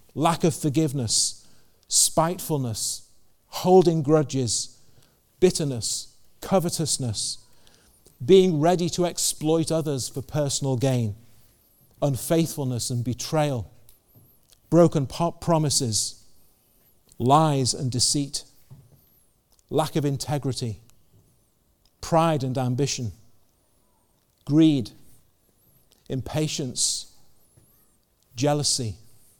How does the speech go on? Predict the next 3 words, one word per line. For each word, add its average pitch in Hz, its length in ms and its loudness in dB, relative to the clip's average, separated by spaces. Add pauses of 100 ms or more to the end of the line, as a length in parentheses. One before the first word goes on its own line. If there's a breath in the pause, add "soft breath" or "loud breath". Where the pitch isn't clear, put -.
(1700)
Do 135 140 -2
those 143 400 0
things 185 520 -6